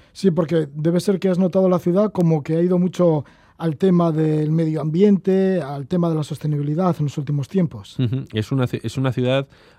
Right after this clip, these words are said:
Speaker 2: al final, muy desarrollada, eh, tiene un nivel de vida superior al nuestro, eh, lo que pasa es que tiene, bueno, pues, tiene muy pocos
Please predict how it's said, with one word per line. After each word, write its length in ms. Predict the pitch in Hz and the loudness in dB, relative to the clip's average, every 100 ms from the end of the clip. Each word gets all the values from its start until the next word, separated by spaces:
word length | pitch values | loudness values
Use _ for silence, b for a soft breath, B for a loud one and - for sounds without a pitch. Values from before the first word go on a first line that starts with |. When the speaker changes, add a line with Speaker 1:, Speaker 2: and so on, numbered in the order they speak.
| - | -8
Speaker 2:
al 120 | 101 | -6
final, 460 | 107 117 117 - - | -4 -4 -4 -6 -10
muy 340 | 101 98 113 | -6 -4 -2
desarrollada, 760 | 120 113 120 113 117 139 180 185 - | -4 -4 -6 -4 -4 -6 -8 -10 -12
eh, 200 | 95 90 | -10 -10
tiene 200 | 90 101 | -8 -6
un 80 | 101 | -4
nivel 400 | 95 101 101 98 | -4 -4 -2 -4
de 100 | 98 | -4
vida 540 | 101 104 98 92 90 | -4 -4 -6 -6 -8
superior 420 | - 95 90 95 101 | -12 -12 -10 -8 -6
al 120 | 98 | -6
nuestro, 420 | 113 113 - 151 b b b b | -6 -8 -8 -8 b b b b
eh, 880 | - 107 101 101 98 98 95 92 85 | -6 -4 -2 -2 -2 -4 -4 -6 -10
lo 260 | - 101 95 | -8 -6 -6
que 80 | - | -8
pasa 240 | 92 92 | -8 -8
es 80 | 104 | -8
que 140 | 113 | -10
tiene, 640 | 98 92 95 101 98 95 87 | -8 -6 -4 -4 -6 -6 -8
bueno, 220 | 85 90 | -8 -10
pues, 240 | - 85 _ - | -12 -18 _ -20
tiene 160 | - 85 | -14 -10
muy 140 | 87 | -8
pocos 360 | 82 98 101 | -10 -10 -10